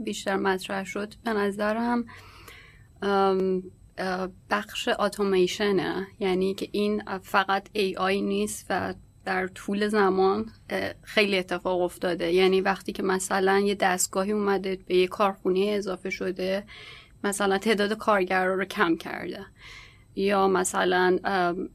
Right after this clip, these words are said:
اگه یه دستگاهی پیشرفته تر شده، مثلاً توی اون بخش توی کارخونه دیگه نیازی نبوده که حالا مثلاً اگه که ده نفر، اه، کار می‌کنن، اه،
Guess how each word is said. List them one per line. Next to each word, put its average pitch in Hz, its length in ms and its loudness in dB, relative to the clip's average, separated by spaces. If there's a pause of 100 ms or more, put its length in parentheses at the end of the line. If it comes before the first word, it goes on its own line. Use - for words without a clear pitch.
(120)
اگه 190 220 0
یه 202 80 2
دستگاهی 202 560 -2
پیشرفته 190 500 -2
تر 190 260 -2
شده، 180 480 -2
مثلاً 185 420 -2
توی 196 200 -2
اون 196 260 0
بخش 196 220 -4
توی 208 180 -4
کارخونه 190 580 2
دیگه 196 220 -2
نیازی 196 400 4
نبوده 185 420 0
که - 120 -8
حالا 185 260 -4
مثلاً 180 680 0
اگه 175 180 0
که 175 100 -4
ده 185 240 0
نفر، 175 460 0 (220)
اه، - 200 -6
کار 180 240 4
می‌کنن، 175 680 0 (200)
اه، 185 260 -4